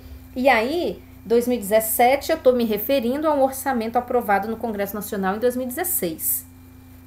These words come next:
De lá pra cá, esse orçamento só veio caindo, de modo que esse ano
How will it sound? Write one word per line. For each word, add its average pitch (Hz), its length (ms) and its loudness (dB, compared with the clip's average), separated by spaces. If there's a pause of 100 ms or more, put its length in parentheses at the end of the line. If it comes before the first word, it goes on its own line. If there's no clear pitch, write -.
(120)
De 453 160 4
lá 302 220 6
pra 247 220 0
cá, 277 440 -2 (240)
esse 277 260 -2
orçamento 277 520 -2
só 277 180 0
veio 285 220 2
caindo, 240 640 -4 (220)
de 190 160 -4
modo 311 320 0
que - 320 -10
esse 403 420 2
ano 240 420 0